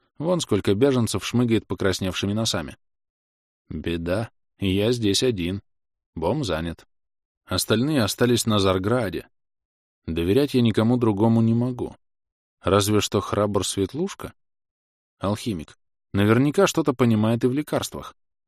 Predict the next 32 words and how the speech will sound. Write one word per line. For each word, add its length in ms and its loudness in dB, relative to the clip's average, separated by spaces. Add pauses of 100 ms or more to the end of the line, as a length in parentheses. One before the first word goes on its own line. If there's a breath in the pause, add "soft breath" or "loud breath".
(200)
Но 140 -2
где 260 -4
он? 200 -6 (760)
Мы 120 -4
давно 300 4
не 100 2
общались. 500 -4 (520)
Он 140 4
может 320 6
быть 240 2
как 200 0
здесь, 380 2
так 200 -4
и 60 0
там, 280 -2
на 80 0
новом 300 4
материке. 640 0 (760)
Да, 360 -6 (500)
это 240 -6
вариант. 480 -6 (840)
Но 140 -4
не 120 -2
буду 280 0
торопиться. 580 -6 (640)
Я 200 6
пока 280 4
не 140 4
знаю, 300 4
что 160 2
мне 180 4
предложат, 560 -2